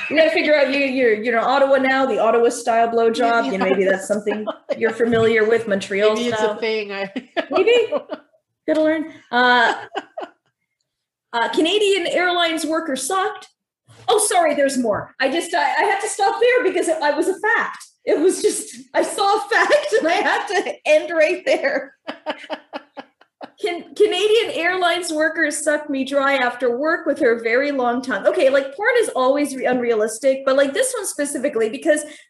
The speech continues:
Speaker 1: I've never had a Canadian Airlines worker, uh, go above the call of duty.
Speaker 2: <laughs> Exactly, above and beyond, never.
Speaker 1: Never.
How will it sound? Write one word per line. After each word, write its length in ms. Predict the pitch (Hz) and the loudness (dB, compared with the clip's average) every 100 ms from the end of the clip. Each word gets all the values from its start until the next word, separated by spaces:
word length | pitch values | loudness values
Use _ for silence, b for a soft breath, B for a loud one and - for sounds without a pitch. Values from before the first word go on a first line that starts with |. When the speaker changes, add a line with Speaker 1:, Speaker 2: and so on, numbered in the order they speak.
| - | -2
Speaker 1:
I've 140 | 392 415 | 0 2
never 200 | 427 381 | 0 0
had 220 | 349 320 | 0 0
a 60 | 311 | 0
Canadian 420 | 262 262 277 262 | 0 -2 -2 -2
Airlines 460 | 240 247 240 240 220 | 0 2 0 -2 -2
worker, 600 | 226 233 240 214 208 B B 208 | -2 0 0 0 -2 B B -4
uh, 80 | |
go 260 | 208 262 254 | 2 4 4
above 440 | 247 202 226 226 220 | 2 2 2 0 0
the 80 | |
call 260 | 220 214 202 | -2 0 0
of 120 | 190 | -2
duty. 340 | 190 170 165 - | -4 -8 -8 -10
Speaker 2:
<laughs> 0 | |
Exactly, 800 | 254 277 - 247 247 - 240 240 | -6 -6 -6 -8 -8 -10 -8 -8
above 300 | 214 226 220 | -8 -6 -6
and 100 | 208 | -8
beyond, 420 | 208 196 185 170 | -6 -6 -6 -8
never. 480 | 180 180 165 156 - | -10 -10 -10 -14 -12
Speaker 1:
Never. 240 | 247 269 | -2 0